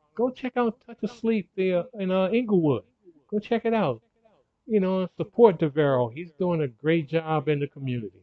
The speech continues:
Just a great guy. But again, we're gonna get ready to get out of here right now. This is Greg Rashid. Um, again, I apologize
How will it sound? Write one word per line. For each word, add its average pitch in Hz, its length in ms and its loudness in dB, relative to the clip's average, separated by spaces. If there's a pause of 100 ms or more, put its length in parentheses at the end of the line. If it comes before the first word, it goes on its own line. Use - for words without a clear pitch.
(100)
Just 147 160 -6
a 135 40 -2
great 135 300 0
guy. 110 240 -8 (760)
But 156 120 4
again, 131 240 2
we're 185 100 0
gonna 160 160 -4
get 139 260 -2
ready 139 260 -4
to 120 60 -12
get 143 160 2
out 135 200 2
of 131 40 -4
here 139 180 -8
right 143 360 2
now. 202 260 -4 (440)
This 180 160 -4
is 131 100 -2
Greg 135 300 2
Rashid. 170 520 2 (600)
Um, 151 160 -6 (100)
again, 165 200 6
I 127 160 2
apologize 143 800 -2